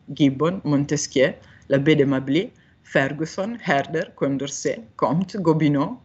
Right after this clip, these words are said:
Tarde, Breising e James. È stato comparato a Hegel ed è difficile trovare un pensatore con cui non possa essere comparato. Questi confronti possono aiutarci a valutare la statura intellettuale del personaggio a cui Ibn Khaldun viene comparato.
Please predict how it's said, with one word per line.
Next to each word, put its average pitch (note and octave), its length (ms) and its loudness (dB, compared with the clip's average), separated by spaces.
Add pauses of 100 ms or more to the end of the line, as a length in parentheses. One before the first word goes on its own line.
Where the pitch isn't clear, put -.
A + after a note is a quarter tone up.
Tarde, - 460 -2
Breising F3+ 760 -4
e E3+ 180 -4
James. - 540 -10 (320)
È - 120 -10
stato E3 340 0
comparato D3+ 540 2
a C3 80 -2
Hegel E3 440 -2 (300)
ed D3+ 160 -4
è D3+ 80 4
difficile E3+ 640 -2
trovare D#3 360 0
un D3+ 120 0
pensatore D3 640 0
con E3 240 2
cui F#3+ 180 0
non E3+ 400 2
possa - 380 0
essere A2+ 320 -2
comparato. A#2+ 720 -4 (640)
Questi D3+ 240 2
confronti G3+ 560 6
possono D3+ 400 0
aiutarci D3 540 0
a C#3+ 40 0
valutare D3 600 0
la A#2 100 -8
statura C#3 420 -8
intellettuale C3+ 800 -4
del C3+ 140 -4
personaggio C#3 640 -2
a C3 60 -2
cui C#3+ 160 0
Ibn C#3+ 260 0
Khaldun D3 400 2
viene B2 260 2
comparato. B2+ 720 0